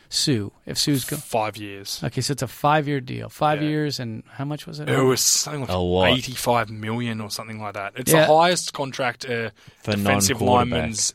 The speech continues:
Speaker 2: Oh yeah, it was at a non-quarterback.
Speaker 3: Pretty
Speaker 2: was
Speaker 3: sure
Speaker 2: it?
Speaker 3: it was.
Speaker 2: Yeah.
Speaker 1: So, I mean, I just, the Dolphins, that was kind of a low self-esteem move, in my opinion.
Speaker 2: Yeah, absolutely. Now
Speaker 1: You know, bring in, I mean, it's,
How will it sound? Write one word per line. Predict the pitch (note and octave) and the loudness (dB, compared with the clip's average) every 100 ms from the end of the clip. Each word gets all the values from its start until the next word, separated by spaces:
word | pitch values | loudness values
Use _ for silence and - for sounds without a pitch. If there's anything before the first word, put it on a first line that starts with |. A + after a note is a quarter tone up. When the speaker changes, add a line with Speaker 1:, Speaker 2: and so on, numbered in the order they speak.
| - | 2
Speaker 2:
Oh | C#3 | 4
yeah, | C3+ | 6
it | B2+ | 2
was | A#2+ | 0
at | A#2+ | -2
a | |
non-quarterback. | B2 C3 A#2+ - A2+ A#2+ A2+ | 0 0 0 -4 -2 0 0
Speaker 3:
Pretty | D3+ B2+ | 0 2
Speaker 2:
was | |
Speaker 3:
sure | G#2 | 0
Speaker 2:
it? | |
Speaker 3:
it | E2 | 0
was. | F#2 E2+ E2+ - - | 0 0 -2 -8 -6
Speaker 2:
Yeah. | A2 G#2 | -4 -2
Speaker 1:
So, | - G#3 F#3+ E3+ E3+ _ | 2 6 8 6 2 _
I | D3+ | -2
mean, | E3+ E3+ | 2 4
I | F#3 | 4
just, | F#3 E3+ - - - _ _ _ - | 4 0 -4 -16 -20 _ _ _ -2
the | E3+ | 0
Dolphins, | D#3+ G#3 A3+ G#3+ G#3 G3 - - - | 6 6 6 2 0 2 0 -2 -10
that | D#3+ F#3 F#3+ | 0 0 2
was | - | -2
kind | F3 F3 | 2 2
of | D#3+ | 2
a | |
low | C#3+ C#3 D3+ D#3 D#3+ D3+ | 2 4 4 2 -2 -6
self-esteem | - - C3+ C3+ - D#3 D3 | -4 0 0 -2 -2 -2 -2
move, | G3 | -4
in | A#2+ | -8
my | G#2 | -10
opinion. | A2 - - - - | -10 -14 -16 -16 0
Speaker 2:
Yeah, | E3 F3 _ - | 2 2 _ -10
absolutely. | D3 C3 C#3+ C#3 A#2+ | -6 0 0 0 2
Now | C3+ | 6
Speaker 1:
You | |
know, | E3 | 6
bring | C#3+ F3+ G#3 | 8 8 8
in, | G#3 G3 | 6 4
I | F3+ | 2
mean, | F3 E3 | 0 0
it's, | F3 - | -2 -4